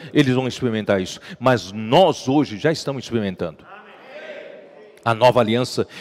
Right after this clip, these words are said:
e nós somos ministros da nova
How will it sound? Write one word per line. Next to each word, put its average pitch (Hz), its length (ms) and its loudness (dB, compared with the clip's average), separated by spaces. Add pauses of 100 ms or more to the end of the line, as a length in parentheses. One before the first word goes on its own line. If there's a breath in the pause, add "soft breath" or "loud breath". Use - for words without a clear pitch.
(120)
e 147 120 4
nós 135 240 6
somos 139 400 -2 (180 soft breath)
ministros 117 1040 0 (240 soft breath)
da 113 460 6
nova 107 600 4